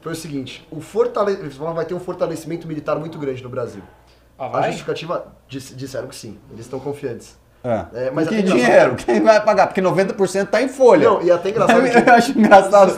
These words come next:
Speaker 4: talentos
Speaker 3: Eu, eu,
Speaker 4: tão na
Speaker 3: eu
Speaker 4: merda.
Speaker 3: acho engraçado assim, o, o Brasil gasta noventa por cento em folha. Aí tem o exército assim, "Ah, vamos fazer um tanque." Não, não
Speaker 2: Se o
Speaker 3: vamos fazer um
Speaker 2: aluguel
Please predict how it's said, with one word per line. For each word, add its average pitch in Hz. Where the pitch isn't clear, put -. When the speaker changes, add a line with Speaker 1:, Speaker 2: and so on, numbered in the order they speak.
Speaker 4:
talentos 220
Speaker 3:
Eu, 190
eu, 190
Speaker 4:
tão 196
na 185
Speaker 3:
eu -
Speaker 4:
merda. 180
Speaker 3:
acho 208
engraçado 196
assim, 190
o, -
o 175
Brasil 180
gasta 180
noventa 180
por 180
cento 180
em 190
folha. 165
Aí 170
tem 196
o -
exército 185
assim, 214
"Ah, 196
vamos 233
fazer 208
um 240
tanque." 196
Não, 220
não 254
Speaker 2:
Se 285
o -
Speaker 3:
vamos 262
fazer 175
um -
Speaker 2:
aluguel 233